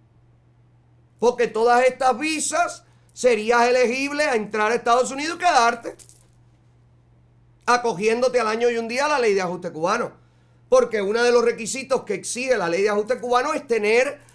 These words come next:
una entrada admitida, una entrada legal.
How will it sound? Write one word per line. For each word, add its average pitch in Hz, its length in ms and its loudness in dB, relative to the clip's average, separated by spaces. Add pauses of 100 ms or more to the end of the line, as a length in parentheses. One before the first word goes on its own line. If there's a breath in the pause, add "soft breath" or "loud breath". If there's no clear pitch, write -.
(260 soft breath)
una 269 420 -2
entrada 233 760 0
admitida, 226 920 0
una 175 180 -2
entrada 240 500 0
legal. 202 640 0